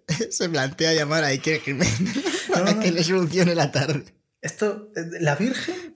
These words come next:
Speaker 2: desde que los móviles tienen cámara, no se ha vuelto a aparecer nunca en ningún lado.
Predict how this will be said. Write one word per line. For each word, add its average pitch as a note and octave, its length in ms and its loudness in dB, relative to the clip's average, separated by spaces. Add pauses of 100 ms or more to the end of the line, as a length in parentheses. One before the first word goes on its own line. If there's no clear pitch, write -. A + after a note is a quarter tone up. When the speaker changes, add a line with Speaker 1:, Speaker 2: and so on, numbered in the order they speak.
(340)
Speaker 2:
desde D#3 280 0
que D3+ 120 0
los C#3+ 260 -2
móviles F3 280 -2
tienen D#3 180 0
cámara, F3+ 400 -2
no D#3 100 0
se D3+ 80 -2
ha D3 40 2
vuelto C#3+ 160 -2
a C3 40 -2
aparecer C3+ 400 -4
nunca C3 280 -4
en B2+ 60 -6
ningún C3+ 260 -6
lado. B2 380 -12